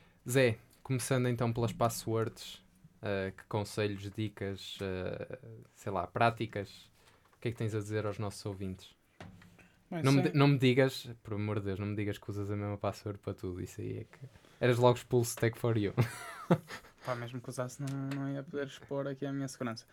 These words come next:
Speaker 1: Claro,
Speaker 2: Mas
Speaker 1: depois
Speaker 2: o
Speaker 1: di-,
Speaker 2: que eu,
Speaker 1: depois
Speaker 2: o
Speaker 1: dizes quando terminarmos a gravação.
Speaker 2: Não olhes para o que eu digo.
Speaker 1: <laughs>
Speaker 2: Olha para o que eu digo, não olhes para o que eu faço. E eu digo para mudares a tua palavra passe regularmente,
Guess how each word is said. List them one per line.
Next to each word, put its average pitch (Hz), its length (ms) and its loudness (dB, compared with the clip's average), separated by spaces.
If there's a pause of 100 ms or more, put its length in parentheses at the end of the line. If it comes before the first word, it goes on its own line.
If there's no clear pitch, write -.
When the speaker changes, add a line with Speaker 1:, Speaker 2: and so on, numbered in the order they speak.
Speaker 1:
Claro, 98 280 2
Speaker 2:
Mas 135 220 6
Speaker 1:
depois - 20 4
Speaker 2:
o - 60 6
Speaker 1:
di-, - 60 2
Speaker 2:
que 180 60 4
eu, 180 60 4
Speaker 1:
depois 160 220 8
Speaker 2:
o 113 40 4
Speaker 1:
dizes 110 200 4
quando 110 200 0
terminarmos 101 440 -2
a 98 80 -2
gravação. 98 460 -8 (640)
Speaker 2:
Não 131 380 0
olhes 147 220 2
para 143 100 4
o 135 40 0
que 151 80 2
eu 143 60 8
digo. 156 240 4
Speaker 1:
<laughs> 202 920 8 (1300)
Speaker 2:
Olha 160 200 4
para 160 120 0
o - 20 -2
que 165 100 -2
eu 151 40 2
digo, 165 140 0
não 165 80 2
olhes 156 140 0
para 147 100 0
o 135 40 0
que - 80 0
eu 139 60 4
faço. 113 420 0
E 151 40 4
eu 151 140 6
digo 139 340 0
para 123 380 4
mudares 143 380 2
a 143 60 0
tua 135 140 0
palavra 127 360 0
passe 113 280 -4
regularmente, 131 600 -2